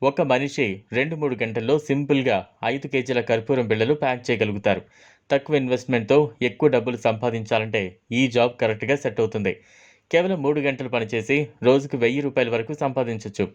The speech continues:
ముందుగా కర్పూరం బిళ్ళలుంటాయి, వాటిని ఒక కవర్లో వేయాలి. వేసిన తర్వాత ఆ కంపెనీకి సంబంధించిన బ్రాండ్ షీట్‌ను పెట్టి ప్యాక్ చేయాల్సి ఉంటుంది.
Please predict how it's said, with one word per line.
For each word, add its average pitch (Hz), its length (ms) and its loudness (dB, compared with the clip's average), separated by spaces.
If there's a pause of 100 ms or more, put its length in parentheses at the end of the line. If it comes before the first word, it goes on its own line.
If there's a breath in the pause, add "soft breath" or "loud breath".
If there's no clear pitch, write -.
(400 loud breath)
ముందుగా 147 360 4
కర్పూరం 127 440 0
బిళ్ళలుంటాయి, 117 500 0 (200)
వాటిని 120 440 0 (220)
ఒక 117 180 0
కవర్లో 131 380 0
వేయాలి. 110 400 0 (380 soft breath)
వేసిన 156 300 0
తర్వాత 120 360 0 (340)
ఆ 117 200 6
కంపెనీకి 127 480 -2
సంబంధించిన 113 600 -4
బ్రాండ్ 117 400 -4
షీట్‌ను 113 240 -6
పెట్టి 110 320 0 (460 soft breath)
ప్యాక్ 135 240 -4
చేయాల్సి 123 320 -2
ఉంటుంది. 104 320 0